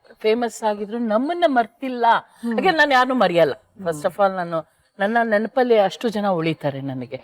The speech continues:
Speaker 1: So ಆದ್ರಿಂದಾಗಿ ನಾನು ಈ ಕ್ಲಾಸಲ್ಲಿ ಇದ್ದೆ ನಿನ್ ಜೊತೆ ಅಂದಾಗ, "ಏ, ಹೌದು ಅಲ್ಲ?" ಅವಾಗ ನಾನು ರಿಯಾಕ್ಟ್ ಮಾಡ್ತೀನಿ. So ಹಿಂಗಾಗಿ ನನಗೆ ಕ್ಲಾಸಲ್ಲಿ ಕೇಳಕ್ ಭಯ ಆಗ್ತಿತ್ತು ನನಗೆ.
Speaker 2: ಹಾ.
Speaker 1: ಆಮೇಲೆ ಮನೆಗ್ ಬಂದು ನಮ್ಮನೆಲ್ಲ ನಮ್ಮ ಅಮ್ಮಜ್ಜಿ ಓದಿರ್ಲಿಲ್ಲ.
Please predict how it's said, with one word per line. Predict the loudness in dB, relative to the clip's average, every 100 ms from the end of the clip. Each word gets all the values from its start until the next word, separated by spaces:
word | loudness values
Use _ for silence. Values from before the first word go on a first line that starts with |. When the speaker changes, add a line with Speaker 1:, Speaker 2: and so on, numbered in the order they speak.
| _ _ _ _
Speaker 1:
So | 0
ಆದ್ರಿಂದಾಗಿ | 2 0 -2 0 0 -2 -4 -4 -6 _ _
ನಾನು | 0 2
ಈ | 0 -2
ಕ್ಲಾಸಲ್ಲಿ | 0 0 0 -2 -2
ಇದ್ದೆ | 0 0
ನಿನ್ | 0
ಜೊತೆ | 0 0 0
ಅಂದಾಗ, | 0 -4 _ _
"ಏ, | -4 0
ಹೌದು | 2 2 2 2
ಅಲ್ಲ?" | 2 0 0 -8 _
ಅವಾಗ | -6 0 2 2 0 -2
ನಾನು | 0 0 -2 -6 _
ರಿಯಾಕ್ಟ್ | 0 2 2 -4
ಮಾಡ್ತೀನಿ. | -10 -10 -12 -14 -16 _ _ _ -6
So | -2
ಹಿಂಗಾಗಿ | 0 2 4 4 0
ನನಗೆ | -2 -4 -2 2 2 2 _ _ _ -2
ಕ್ಲಾಸಲ್ಲಿ | 0 2 0 -4
ಕೇಳಕ್ | 0 0 0
ಭಯ | -2
ಆಗ್ತಿತ್ತು | -2 -6 -14 -12 -8
ನನಗೆ. | -6 -6 -10
Speaker 2:
ಹಾ. | -12 -10 -8 -6 -10 -12 -4
Speaker 1:
ಆಮೇಲೆ | -2
ಮನೆಗ್ | 0 0 0 0
ಬಂದು | 0 0 2 2 2
ನಮ್ಮನೆಲ್ಲ | 0 0 2 0 0
ನಮ್ಮ | -2 -2
ಅಮ್ಮಜ್ಜಿ | -2 -2 -2
ಓದಿರ್ಲಿಲ್ಲ. | -2 -2 -4 -8 -10 -8